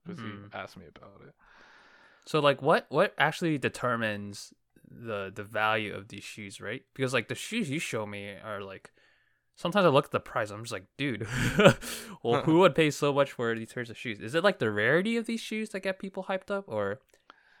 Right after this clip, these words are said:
Speaker 2: is it
Speaker 1: Yeah,
Speaker 2: based on
Speaker 1: like, cer-
Speaker 2: perception? Like, what is it?
Speaker 1: Um, like, okay, so Off-White Nike, that's just a big collaboration between two companies,
Speaker 2: Mm-hmm.
Speaker 1: and it was the first time that really that happened, I think. Like, a big collaboration like that happened, like, with a streetwear brand,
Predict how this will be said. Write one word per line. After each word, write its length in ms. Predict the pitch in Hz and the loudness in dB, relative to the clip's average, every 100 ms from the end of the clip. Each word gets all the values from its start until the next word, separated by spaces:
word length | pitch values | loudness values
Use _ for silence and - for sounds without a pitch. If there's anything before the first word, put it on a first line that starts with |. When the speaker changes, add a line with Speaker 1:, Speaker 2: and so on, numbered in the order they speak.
| - | -12
Speaker 2:
is 140 | 123 | -6
it 80 | 117 | -4
Speaker 1:
Yeah, 80 | 104 | -2
Speaker 2:
based 160 | - | -2
on 40 | 107 | -4
Speaker 1:
like, 60 | |
cer- 60 | 117 | -6
Speaker 2:
perception? 580 | - 131 - 190 185 180 | 0 2 2 -2 -2 -4
Like, 180 | 110 - | -10 -10
what 200 | 113 117 | -8 -8
is 120 | 110 | -8
it? 160 | 104 - _ _ _ - | -12 -16 _ _ _ -12
Speaker 1:
Um, 460 | 117 120 117 113 104 | -4 -2 -2 -6 -10
like, 240 | 110 110 | -8 -8
okay, 340 | 98 104 - 95 | -8 -10 -10 -14
so 180 | - 110 | -10 -6
Off-White 460 | 123 143 - 123 | 0 0 2 0
Nike, 600 | 104 110 107 - 110 107 - _ _ _ - - - | 2 -4 -4 -10 -14 -14 -16 _ _ _ -20 -10 0
that's 180 | 113 - | 0 0
just 220 | 113 - | -6 -4
a 40 | |
big 180 | 107 113 | -4 -4
collaboration 760 | - 107 104 101 104 101 110 104 | -4 -4 -4 -4 -8 -8 -10 -10
between 560 | 101 - 107 104 98 120 - | -12 -14 -12 -12 -14 -18 -14
two 180 | - 127 | -8 -4
companies, 720 | - 113 113 107 107 101 - _ | -2 -2 -2 -8 -8 -10 -16 _
Speaker 2:
Mm-hmm. 260 | 123 107 101 | -14 -12 -6
Speaker 1:
and 220 | 107 120 120 | 2 4 4
it 60 | |
was 160 | 117 104 | 2 -2
the 80 | 107 | -4
first 380 | - 117 107 | 2 2 2
time 280 | - 104 101 | -4 -6 -6
that 220 | 101 98 - _ _ - | -8 -10 -12 _ _ -10
really 340 | 110 110 104 | -4 -4 -4
that 200 | 101 95 | -6 -6
happened, 480 | 98 92 - 85 90 | -4 -8 -10 -16 -14
I 80 | 90 | -16
think. 320 | - 92 98 | -14 -18 -16
Like, 180 | 90 98 | -18 -16
a 60 | 92 | -14
big 240 | - 104 | -12 -12
collaboration 640 | - 98 95 95 98 - | -10 -8 -8 -10 -12 -14
like 200 | 92 95 | -16 -14
that 180 | - 92 | -8 -6
happened, 300 | 95 92 95 | -6 -8 -12
like, 160 | 98 101 | -18 -16
with 140 | 104 | -14
a 60 | 98 | -14
streetwear 560 | - - 120 101 117 110 | -14 -4 -4 -2 -2 -2
brand, 380 | 113 107 107 | -6 -8 -10